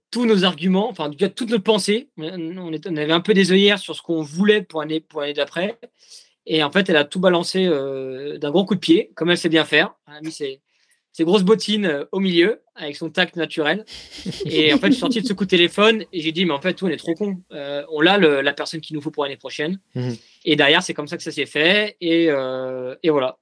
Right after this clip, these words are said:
Speaker 1: Donc, euh, euh, Élise est, est toujours avec nous et fait partie maintenant de,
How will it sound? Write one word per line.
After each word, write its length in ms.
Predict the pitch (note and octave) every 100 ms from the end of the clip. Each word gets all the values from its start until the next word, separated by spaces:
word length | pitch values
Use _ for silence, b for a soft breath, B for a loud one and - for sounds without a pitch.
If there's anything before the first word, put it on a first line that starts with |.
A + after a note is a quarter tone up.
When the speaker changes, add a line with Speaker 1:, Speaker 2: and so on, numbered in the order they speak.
| -
Speaker 1:
Donc, 240 | C3 B2+
euh, 320 | B2+ B2 C#3+ - b b b b -
euh, 100 | D3+
Élise 360 | C#3+ D3 E3 D3
est, 600 | C3 C3 C3 C3+ D3 -
est 160 | - B2
toujours 280 | E3 E3 D3
avec 200 | C3+ D3+
nous 320 | D#3+ G3+ G3+
et 520 | C#3 C3+ B2+ C3 D3
fait 100 | D#3
partie 260 | D3+ C#3 E3
maintenant 360 | C#3 D#3 D#3+
de, 340 | D#3+ C3+ B2+